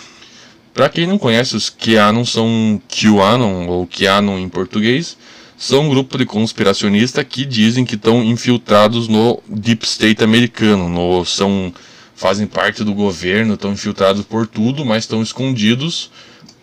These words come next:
pra quando chegar, sei lá o que, a revolução, a revolta, a insubordinação, eles vão participar.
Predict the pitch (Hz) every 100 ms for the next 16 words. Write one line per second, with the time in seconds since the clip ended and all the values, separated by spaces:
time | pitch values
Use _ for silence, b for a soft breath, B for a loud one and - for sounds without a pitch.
0 | _ - 107 110 117 135 - 104 120 123
1 | 120 107 95 95 B - - 104 95 98
2 | 107 - 101 98 98 101 - 104 113 104
3 | 90 95 95 - 98 107 107 90 90 90
4 | 87 107 101 95 98 101 95 98 98 -
5 | 95 104 104 104 101 101 98 101 - 131
6 | 127 87